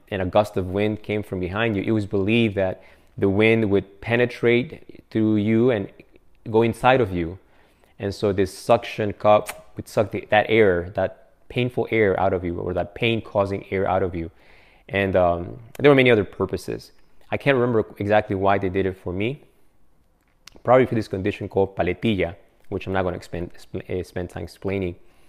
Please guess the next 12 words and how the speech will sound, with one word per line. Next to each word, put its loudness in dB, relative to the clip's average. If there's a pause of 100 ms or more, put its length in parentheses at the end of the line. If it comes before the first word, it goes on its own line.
(480)
But 4
whatever 8
it 8
may 4
have 2
been, 2 (1160)
um, 0 (120)
just 4
because 2
she 0
performed 0
something -6